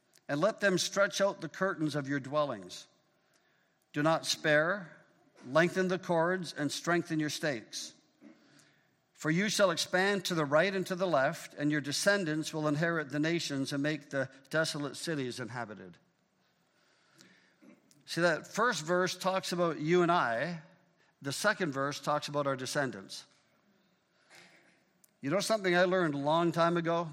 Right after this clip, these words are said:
and it works, and I'd advise every single one of you to learn to live this way. Long-term planning, good long-term planning will give you a great future. Most of the times I see people make mistakes, it's, it,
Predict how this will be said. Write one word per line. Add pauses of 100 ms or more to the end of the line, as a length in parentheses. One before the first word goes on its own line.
and
it
works,
and
I'd
advise
every
single
one
of
you
to
learn
to
live
this
way. (760)
Long-term (240)
planning, (240)
good
long-term
planning
will
give
you
a
great
future. (1900)
Most
of
the
times
I
see
people
make
mistakes,
it's,
it,